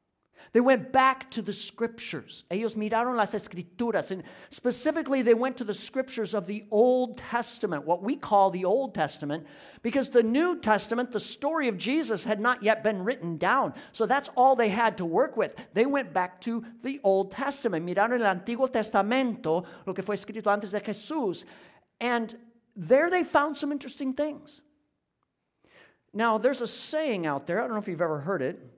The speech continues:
but I do believe it's true. And the saying is this: "The New Testament,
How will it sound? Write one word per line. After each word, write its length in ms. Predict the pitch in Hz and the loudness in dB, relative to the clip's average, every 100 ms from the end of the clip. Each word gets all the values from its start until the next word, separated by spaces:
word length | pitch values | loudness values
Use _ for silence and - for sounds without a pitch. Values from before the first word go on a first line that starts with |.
| _ _ | _ _
but 120 | 160 | -2
I 80 | 180 | 0
do 160 | 165 254 | 0 -2
believe 280 | 190 202 202 | -2 -2 -4
it's 180 | 196 | -6
true. 380 | - 175 131 156 - _ _ _ _ _ _ _ - | -8 -6 -6 -8 -14 _ _ _ _ _ _ _ -10
And 80 | 185 | -6
the 40 | |
saying 360 | - 247 247 233 | -2 -2 0 -2
is 160 | 170 | -4
this: 320 | 185 190 139 - _ _ _ _ - _ _ _ - | -2 -2 -2 -14 _ _ _ _ -20 _ _ _ -18
"The 440 | 151 180 185 175 - - | -6 2 2 0 -8 -14
New 600 | 156 185 247 302 294 226 | -8 -4 0 0 0 -2
Testament, 840 | - 147 131 - 135 135 175 - | -4 -6 -6 -6 -8 -8 -8 -12